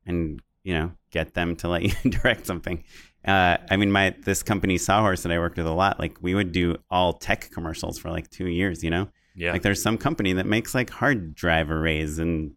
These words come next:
Speaker 1: Silicon Valley, and they wanna
Speaker 2: They
Speaker 1: make
Speaker 2: need
Speaker 1: a
Speaker 2: a
Speaker 1: video,
Speaker 2: commercial.
Speaker 1: funny
Speaker 2: Yeah.
Speaker 1: video about hard drive arrays that, like, six people will get, but at least you're building your reel on somebody else's dime.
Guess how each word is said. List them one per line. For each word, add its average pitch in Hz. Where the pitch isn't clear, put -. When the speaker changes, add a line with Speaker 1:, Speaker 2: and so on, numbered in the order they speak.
Speaker 1:
Silicon 101
Valley, 98
and 82
they 82
wanna 85
Speaker 2:
They 95
Speaker 1:
make 95
Speaker 2:
need 98
Speaker 1:
a 98
Speaker 2:
a -
Speaker 1:
video, 110
Speaker 2:
commercial. -
Speaker 1:
funny 117
Speaker 2:
Yeah. 104
Speaker 1:
video 110
about 87
hard 104
drive 87
arrays 85
that, 82
like, 87
six -
people 98
will 82
get, 85
but 80
at 90
least -
you're 90
building 90
your 90
reel 101
on 78
somebody 82
else's 78
dime. 82